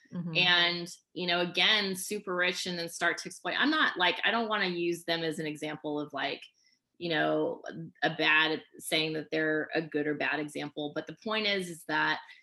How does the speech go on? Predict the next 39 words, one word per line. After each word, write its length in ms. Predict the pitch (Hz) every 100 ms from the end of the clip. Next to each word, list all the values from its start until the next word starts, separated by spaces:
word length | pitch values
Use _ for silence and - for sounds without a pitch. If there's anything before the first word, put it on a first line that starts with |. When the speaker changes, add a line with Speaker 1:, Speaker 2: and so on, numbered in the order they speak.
| _ _ _ _ _ _ -
Speaker 2:
in 220 | 226 262
our 140 | 269 247
movement, 680 | 220 262 220 190 180 180 -
we 140 | 190 185
can't 420 | - 233 240 226
just 200 | 226 208
look 160 | 196
at 80 | -
successes 880 | - 185 - 196 247 - 185 175 170
based 440 | 151 180 226 - 185
on 300 | 175 175 180
how 500 | - 185 180 214 180
well 360 | 165 175 196 190
these 200 | 175 -
companies 540 | - 185 185 180 165
are 100 | 156
doing 380 | 147 185 220 180
or 60 | 156
how 200 | - 190
many 300 | 202 190 160
vegans 460 | 160 196 190 156 -
you 100 | 139
meet. 380 | 143 226 180 - - - _ -
Like 140 | 170
Speaker 1:
Mm-hmm. 100 | 160
Speaker 2:
this, 180 | 175 - -
we 300 | 170 185 165
really 480 | 170 196 233 240 247
have 360 | 190 190 175 175 -
to 80 | 208
do 300 | 180 175 185
an 120 | 196 -
audit 320 | 147 156 180
of 100 | 196
the 80 | 190
inventory, 920 | - 208 226 226 - 151 139 120 151
literally 540 | 175 226 262 240 226 185 165
act 280 | 185 -
like 220 | 196 180